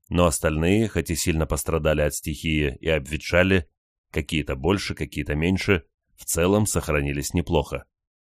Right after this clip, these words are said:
Повсюду валялся различный мусор,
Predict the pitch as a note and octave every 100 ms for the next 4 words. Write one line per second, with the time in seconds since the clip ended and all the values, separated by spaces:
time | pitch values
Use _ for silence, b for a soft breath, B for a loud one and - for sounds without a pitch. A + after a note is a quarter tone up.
0 | _ _ _ _ _ D2 D2 - A#2+ A2
1 | G2 G2+ G2 F#2 F2+ D2+ E2+ - D#2 D2
2 | G2 - F#2 D2+